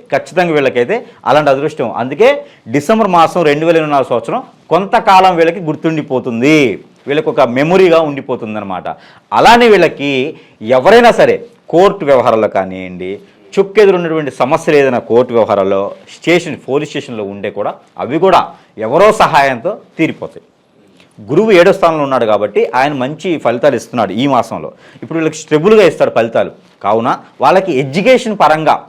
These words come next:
ఏదైనా లోన్స్ పెట్టుకున్నా అవుతాయి. అలానే ఇంట్లో భర్త ఉన్నాడు, ఆయనకి వృశ్చిక రాశి ఉంది అంటే భార్యకు కూడా అనుకోని అదృష్టం వస్తుంది. అది ఎలా అంటే గోల్డ్ రూపం కావచ్చు, లేదా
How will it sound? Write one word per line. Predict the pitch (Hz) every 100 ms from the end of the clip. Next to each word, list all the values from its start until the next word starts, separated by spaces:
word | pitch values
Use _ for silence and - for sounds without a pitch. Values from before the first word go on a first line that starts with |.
| _
ఏదైనా | 117 127 107
లోన్స్ | 120 175 185 -
పెట్టుకున్నా | 117 - 107 113 214 - _ 110
అవుతాయి. | 113 - - - _ - - -
అలానే | 202 240 180 165 202 - _ 147
ఇంట్లో | 208 220 202 117 - 98
భర్త | 139 - - 147 - - 127
ఉన్నాడు, | 135 123 90 - _ _ 139
ఆయనకి | 202 220 170 151 170
వృశ్చిక | 131 - 196 175
రాశి | - 117
ఉంది | 95 85 - _ - 160
అంటే | 196 185 107
భార్యకు | 120 170 220 214 196
కూడా | 170 139 147 147
అనుకోని | 214 220 214 175
అదృష్టం | 160 - 170
వస్తుంది. | - 80 76 _ _ 101
అది | 110
ఎలా | 120 123
అంటే | 123 240 - _ _ - 92 151
గోల్డ్ | 190 208 180
రూపం | 151 139 113
కావచ్చు, | 110 107 214 - _ _ - 131
లేదా | 175